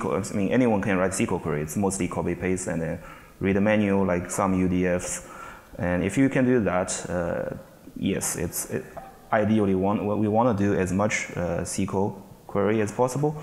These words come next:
But there are certain things that's hard to write express in S Q L, like custom logic, machine learning, learning transformation, whatever.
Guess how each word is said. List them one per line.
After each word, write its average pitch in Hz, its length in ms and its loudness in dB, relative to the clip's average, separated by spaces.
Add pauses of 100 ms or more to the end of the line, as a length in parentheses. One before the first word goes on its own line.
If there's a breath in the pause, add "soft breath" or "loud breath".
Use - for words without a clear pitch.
(220 loud breath)
But 101 60 0
there 117 100 6
are 120 40 6
certain 120 240 4
things 101 220 2
that's 95 200 2
hard 104 200 2
to 107 120 -2
write 95 300 2
express 101 560 0
in 87 240 -4
S 82 100 -8
Q 104 180 0
L, 80 140 -2
like 78 160 -4 (1120)
custom 92 480 0
logic, 92 440 0 (460 loud breath)
machine 104 320 0
learning, 101 420 0
learning 92 840 0
transformation, 87 720 -2
whatever. 85 320 0